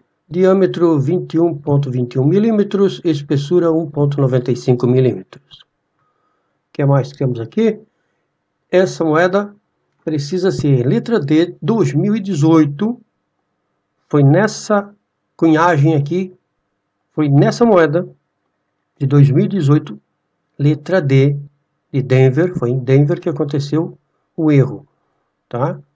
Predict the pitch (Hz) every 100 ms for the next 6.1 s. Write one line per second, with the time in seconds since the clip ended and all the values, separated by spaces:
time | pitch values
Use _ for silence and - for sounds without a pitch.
0 | - 131 135 139 123 120 113 110 - _
1 | _ 151 117 110 110 110 - 127 123 127
2 | 147 143 208 202 127 - - 120 151 143
3 | 175 202 - 190 165 170 190 214 214 _
4 | 180 170 175 165 185 185 - _ _ _
5 | 147 156 175 190 202 - 151 143 170 180